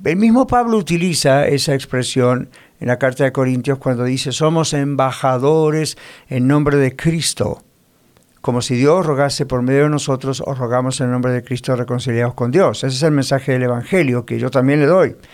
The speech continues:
y que todos los creyentes le damos a usted, amigo, amigo oyente, "reconcíliese con Dios". Y cuando usted se reconcilie con Dios y sea salvo, también en ese momento pasa a ser un embajador, una embajadora de Cristo, un representante de Dios en la tierra.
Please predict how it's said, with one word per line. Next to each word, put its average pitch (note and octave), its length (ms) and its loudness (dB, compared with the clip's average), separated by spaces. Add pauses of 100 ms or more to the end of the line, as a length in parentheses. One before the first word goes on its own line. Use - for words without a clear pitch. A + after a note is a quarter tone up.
(220)
y C#3 100 -8
que - 120 -4
todos G3 220 4
los F3+ 100 0
creyentes B2 440 -2
le A#2+ 80 0
damos A#2+ 300 0
a A#2 40 -4
usted, D#3+ 240 0
amigo, C3 280 2
amigo B2 240 0
oyente, C3 440 0
"reconcíliese B2 960 0
con C#3+ 140 0
Dios". F3 360 0 (840)
Y D3 100 -6
cuando B2+ 240 0
usted D3 220 -2
se E3 140 -2
reconcilie D#3+ 500 0
con C#3+ 160 0
Dios C3+ 220 0
y C3+ 60 -6
sea C3 220 0
salvo, D3+ 480 0
también B2+ 420 0
en D3+ 60 2
ese D#3 220 -2
momento D3 440 -2
pasa C3+ 260 -4
a - 20 -4
ser C#3 180 -4
un C3 100 0
embajador, C3+ 600 0 (1700)
una C3+ 140 2
embajadora B2+ 600 2
de C3 160 0
Cristo, F#3 460 -4 (800)
un C3+ 140 -6
representante C3 840 -2
de D3 140 0
Dios C3 300 0
en C3+ 100 -2
la B2 80 -2
tierra. - 520 -6